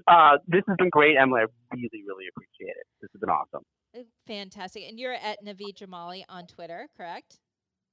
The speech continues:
Speaker 1: Yes, that's right.
Speaker 2: Perfect.
Speaker 1: Naveed at Naveed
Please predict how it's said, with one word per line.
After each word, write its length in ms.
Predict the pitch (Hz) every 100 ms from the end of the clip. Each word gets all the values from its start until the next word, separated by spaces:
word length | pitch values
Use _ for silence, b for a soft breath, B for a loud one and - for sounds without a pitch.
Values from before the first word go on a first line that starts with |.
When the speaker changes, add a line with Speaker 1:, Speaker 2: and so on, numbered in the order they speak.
| _
Speaker 1:
Yes, 200 | - 120 - _ _ -
that's 140 | 120 98
right. 140 | - - _
Speaker 2:
Perfect. 240 | 208 151 151
Speaker 1:
Naveed 140 | 170
at 140 | 165 - _ 143
Naveed 300 | 131 139